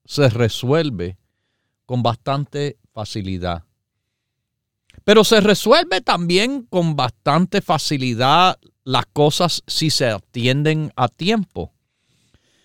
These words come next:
Si se le hace caso a lo verdaderamente importante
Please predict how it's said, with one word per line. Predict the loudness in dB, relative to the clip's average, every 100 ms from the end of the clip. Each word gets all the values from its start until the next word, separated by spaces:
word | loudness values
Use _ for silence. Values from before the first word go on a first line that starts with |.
| _
Si | -6 2 4 6 4 0 _ _ _ _ _ _ _ _ _ _ _ _ _ _ _ -10
se | -2 2
le | 4 4
hace | 2 0 -4
caso | -2 2 4 4 2 2 2
a | 2 4 4 4 0 -4 _ _ _ _
lo | 0 4
verdaderamente | 4 4 4 4 4 4 4 4 0 -2 -2 -2 0 0 -4 _ _ _ _ _ -4
importante | -2 0 0 2 0 0 -2 -4 -4